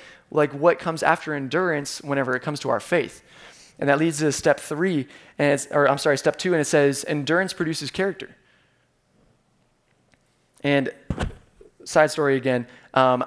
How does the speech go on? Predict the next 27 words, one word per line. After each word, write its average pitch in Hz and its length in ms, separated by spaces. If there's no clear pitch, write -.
I, 156 600
back, 156 300
uh, 139 240
it - 20
was 139 140
my 131 80
last 151 540
year 147 340
at 127 200
Tarleton, 135 500
and, 123 460
um, 117 460
I - 80
had 160 160
this 131 140
guy 147 260
who 139 100
discipled 135 400
me. 131 120
His 123 120
name 139 80
was 123 100
Jonathan. 123 520
Um, 127 340
really 175 400
awesome 151 340
guy. 127 420